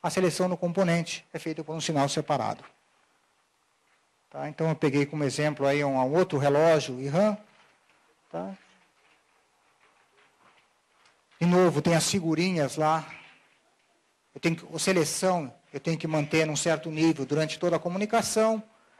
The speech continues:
Eu vou pulsando o clock. Enquanto eu vou pulsando o clock, vão movendo aqui os, os bits pra cá e pra colar. Esse cara não tem aquele hack, não tem nenhuma complicação a mais.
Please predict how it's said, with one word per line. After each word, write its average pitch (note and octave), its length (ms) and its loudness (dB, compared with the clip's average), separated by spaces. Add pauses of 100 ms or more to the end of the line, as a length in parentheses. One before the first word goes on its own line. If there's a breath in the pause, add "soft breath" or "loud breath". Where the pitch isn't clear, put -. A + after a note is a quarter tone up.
(120)
Eu F#3+ 100 4
vou F#3 100 4
pulsando F#3+ 440 0
o - 20 -6
clock. G3+ 640 2
Enquanto F#3+ 300 0
eu F3+ 40 4
vou F3 120 0
pulsando F#3 340 -2
o G3 40 -4
clock, F3+ 460 2 (520 soft breath)
vão E3+ 180 4
movendo D#3+ 420 0
aqui D3 180 -4
os, C#3 180 -6 (180)
os C#3 140 -14
bits G#3+ 400 -4
pra - 240 -4
cá D3 140 2
e D3 40 0
pra D#3 140 -2
colar. F3+ 440 2 (320 loud breath)
Esse F3 220 -2
cara F3 340 2
não F#3 140 -4
tem E3 240 0
aquele C3+ 240 -4
hack, C#3 400 0
não D3 100 -6
tem D3+ 140 0
nenhuma D3+ 240 -4
complicação C#3+ 680 -4
a C3 60 0
mais. A2+ 440 -10